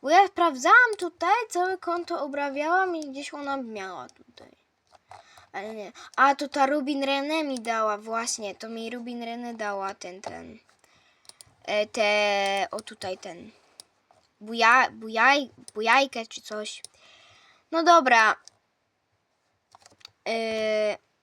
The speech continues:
no dobra, ja kończę. E, dobra. <laughs> Chyba pojawiłam się. Ja już kończę, kochani. Mm,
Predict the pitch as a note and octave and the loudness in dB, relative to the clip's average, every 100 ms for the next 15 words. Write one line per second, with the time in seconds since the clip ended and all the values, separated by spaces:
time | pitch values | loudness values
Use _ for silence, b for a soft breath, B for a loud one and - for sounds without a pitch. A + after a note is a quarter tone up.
0 | _ A#3 B3 C#4+ C4 A#3 A3 A3 C4+ D#4 | _ -12 -4 -2 0 2 4 4 4 4
1 | D#4+ C#4+ B3+ A#3 - - - G3 G#3+ G#3+ | 4 4 4 -2 -8 -8 -8 -8 -6 -6
2 | G3+ G3 F#3 A#3+ B B B _ D#4+ F4+ | -6 -6 -8 -8 B B B _ -14 -12
3 | F4 C#4 A#3+ A3+ A3+ A3 A3+ A3+ G3+ G#3 | -12 -4 -2 0 0 0 -2 -4 -6 -8
4 | - G#3 B B B - D#4+ G4+ A4+ A4+ | -14 -16 B B B 2 6 8 6 4
5 | - F#4+ - B3+ B3 A#3+ A#3+ A#3+ A3+ A#3 | 6 6 6 2 2 0 -4 -2 -2 -4
6 | A3+ A#3 C4+ - _ - A#3+ A#3+ A#3+ A#3+ | -6 -6 -8 -12 _ -14 -10 -8 -8 -8
7 | A#3+ | -10